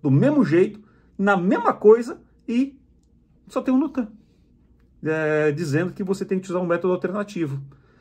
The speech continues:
Esse no-, essa, essa orientação foi feita pelo fabricante do avião, no caso, tiozão voa Boeing sete sete sete, é um dos modelos mais afetados por essa possível interferência cinco G nos radioaltímetros, né? E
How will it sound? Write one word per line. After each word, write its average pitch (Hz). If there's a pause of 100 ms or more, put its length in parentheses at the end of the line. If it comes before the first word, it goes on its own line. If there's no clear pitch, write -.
(260)
Esse 151
no-, 139
essa, 143
essa 131
orientação 139
foi 131
feita 123 (960)
pelo 165
fabricante 139
do 165
avião, 196
no 135
caso, 127
tiozão 120
voa 147
Boeing 143
sete -
sete 110
sete, 143
é 120
um 127
dos 113
modelos 120
mais 147
afetados 135
por 127
essa 131
possível 131
interferência 160 (320)
cinco 139
G 127
nos 123
radioaltímetros, 147
né? 160 (680)
E 185